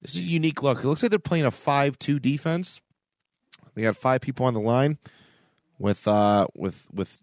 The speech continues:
with two linebackers and everybody else kinda playing back. I gauge this as cover one zone. Cover one zone coverage. There's nobody playing up on the line that's gonna go into coverage.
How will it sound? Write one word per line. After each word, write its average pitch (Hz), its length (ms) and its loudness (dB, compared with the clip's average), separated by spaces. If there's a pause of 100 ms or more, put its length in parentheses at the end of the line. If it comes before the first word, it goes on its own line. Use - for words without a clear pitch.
with 92 160 -4
two 143 160 0
linebackers 127 640 0
and 110 40 -2
everybody 110 300 2
else 107 180 2
kinda 98 180 -4
playing 107 340 -4
back. 117 400 0 (640)
I 170 180 -2
gauge 165 280 -2
this 143 180 -2
as 135 120 -4
cover 139 280 0
one 131 300 0
zone. 123 440 2 (1300)
Cover 120 160 -4
one 123 200 0
zone 117 240 0
coverage. 127 360 0
There's 98 100 -8
nobody 113 220 0
playing 135 300 -2
up 123 160 0
on 120 100 2
the 110 60 -4
line 120 400 -2 (520)
that's 101 180 -6
gonna 104 180 -4
go 104 240 2
into 110 200 -4
coverage. 113 560 -2